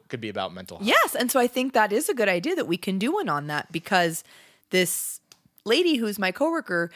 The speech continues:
Speaker 2: she also was the one who really pushed and encouraged me to start this podcast.
Speaker 1: Oh, okay. Then yeah,
Speaker 2: So
Speaker 1: she can definitely be a
Speaker 2: she would be a
Speaker 1: guest.
Speaker 2: part of it. She could be a guest
Speaker 1: <laughs>
Speaker 2: 'cause she
Speaker 1: She
Speaker 2: was like,
Speaker 1: can
Speaker 2: "You need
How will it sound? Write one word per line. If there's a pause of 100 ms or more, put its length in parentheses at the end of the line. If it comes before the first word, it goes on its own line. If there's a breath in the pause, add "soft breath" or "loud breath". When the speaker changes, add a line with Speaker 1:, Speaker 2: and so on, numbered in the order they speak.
(140 loud breath)
Speaker 2:
she
also
was
the
one
who
really
pushed
and
encouraged
me
to
start
this
podcast.
Speaker 1:
Oh,
okay. (100)
Then
yeah,
Speaker 2:
So
Speaker 1:
she
can
definitely
be
a
Speaker 2:
she
would
be
a
Speaker 1:
guest.
Speaker 2:
part
of
it.
She
could
be
a
guest (160)
Speaker 1:
<laughs>
Speaker 2:
'cause
she
Speaker 1:
She
Speaker 2:
was
like,
Speaker 1:
can
Speaker 2:
"You
need